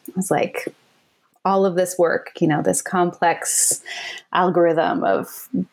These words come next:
alleviating poverty and what that looks like and building economies that are, you know, directly based on nature and, and working with it. Um, there's this multiplier effect where if you don't have, it's like,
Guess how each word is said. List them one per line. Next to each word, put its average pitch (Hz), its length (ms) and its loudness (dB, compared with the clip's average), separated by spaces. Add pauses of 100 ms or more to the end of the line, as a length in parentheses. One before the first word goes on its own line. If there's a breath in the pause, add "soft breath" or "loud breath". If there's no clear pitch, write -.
(320)
alleviating 175 680 2
poverty 165 560 0
and - 200 0
what 175 200 0
that - 320 -2
looks 175 320 0
like 151 240 0
and 127 160 -2
building 165 300 2
economies 165 560 0
that - 100 -2
are, 95 160 0 (220)
you 165 60 4
know, 110 140 2 (160)
directly 156 640 0 (760 loud breath)
based 262 280 2
on 214 160 2
nature 214 400 2
and, 170 220 2
and 180 180 2
working 185 360 2
with 175 220 2
it. 165 480 0
Um, 156 520 2 (800 soft breath)
there's 160 200 0
this 156 180 2
multiplier 175 440 2
effect 135 380 -4
where 156 160 0
if 147 140 -4
you 160 60 -2
don't 156 280 0
have, 151 500 -4 (340)
it's - 200 -2
like, 160 240 -2